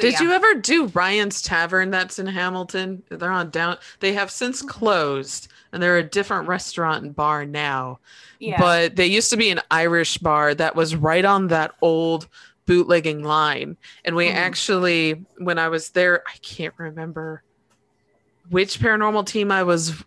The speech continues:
Speaker 1: uh, working with, 'cause I wrote about them in a, in a book,
Speaker 2: Mm-hmm.
Speaker 1: um, about the location, but we actually witnessed an apparition of a man go right into the blocked off tunnel. Like, we could
Speaker 2: Nice.
Speaker 1: see him wearing
Speaker 2: Oh.
Speaker 1: the,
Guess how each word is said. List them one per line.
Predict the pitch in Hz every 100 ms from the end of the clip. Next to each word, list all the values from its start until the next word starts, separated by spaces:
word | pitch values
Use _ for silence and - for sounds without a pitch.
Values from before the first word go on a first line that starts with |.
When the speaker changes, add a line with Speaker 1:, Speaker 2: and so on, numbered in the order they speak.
| -
Speaker 1:
uh, | 175 156 151
working | 175 233 240 202 165
with, | 147 143 - - - - -
'cause | 208
I | 226
wrote | 247 339
about | 254 175 156
them | 160 147
in |
a, | 127 - _ _ -
in | 156
a | 143
book, | 135 151 147 - - - - -
Speaker 2:
Mm-hmm. | 165
Speaker 1:
um, | 165 160 151 147 147
about | 156 147
the | 151 143 156
location, | 156 - 170 170 175 151 151
but | 185 180 170
we | 175 190
actually | 156 185 - 185
witnessed | 160 185 190 175 -
an | 165 -
apparition | 160 160 165 165 165 - 160
of | 151 151
a |
man | 151 156 175 165 151 - - -
go | 190
right | 160 165 165 -
into | 175 151 175
the | 160
blocked | 156 151 156 151
off | 147
tunnel. | - 160 147 87 _ _ _ _ _ _ _ _ -
Like, | 175 160 135 -
we | 185 175
could | 156
Speaker 2:
Nice. | 147 143
Speaker 1:
see | 208 208
him | 208 180 170
wearing | 160 175 170 170 165 160
Speaker 2:
Oh. | 175
Speaker 1:
the, | 175 160 156 151 -